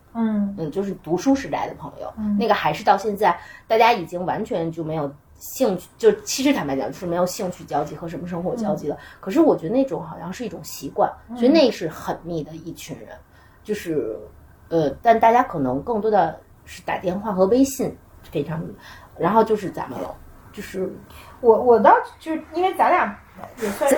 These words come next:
Speaker 1: 很多年嘛，
Speaker 2: 嗯。
Speaker 1: 虽然就是以前，就是我，我倒觉得跟我现在玩儿的，就是花时间在一起最多的人，反而不是我
Speaker 2: 小时候的吗？
Speaker 1: 对，好像都是近几年才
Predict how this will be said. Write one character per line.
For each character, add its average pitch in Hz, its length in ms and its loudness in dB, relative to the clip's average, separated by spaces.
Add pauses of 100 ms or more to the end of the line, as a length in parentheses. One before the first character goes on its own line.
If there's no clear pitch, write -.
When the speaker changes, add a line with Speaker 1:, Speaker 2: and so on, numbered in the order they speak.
Speaker 1:
很 220 160 -4
多 226 140 0
年 240 180 -2 (140)
嘛， 247 260 0
Speaker 2:
嗯。 214 60 -10
Speaker 1:
虽 220 180 6
然 208 180 4
就 285 80 -2
是 262 160 -2
以 196 60 -10
前， 202 300 -14
就 403 100 0 (100)
是 - 320 -6
我， 220 80 4
我 233 180 6
倒 - 60 8 (200)
觉 294 100 0
得 330 120 4
跟 339 120 -2
我 - 380 0
现 285 240 -2
在 269 280 0 (280)
玩 220 120 -4
儿 220 120 0
的， 262 120 -4 (360)
就 285 100 -8
是 262 60 0
花 269 240 -2
时 233 160 -12
间 254 160 -12
在 269 100 -4
一 262 60 -10
起 202 100 -20
最 220 180 -16
多 240 220 -12
的 226 80 -6
人， 208 200 -6
反 185 120 -14
而 240 180 -16
不 202 120 -20
是 - 180 -12
我 247 340 -6 (1000)
Speaker 2:
小 - 320 -6
时 190 100 -14
候 190 80 -6
的 196 80 -6
吗？ 302 80 0
Speaker 1:
对， 262 300 4
好 226 220 -6
像 370 80 -4 (340)
都 466 200 -2
是 370 160 -2
近 392 200 -12 (520)
几 220 140 -8
年 190 440 -2 (300)
才 190 480 -10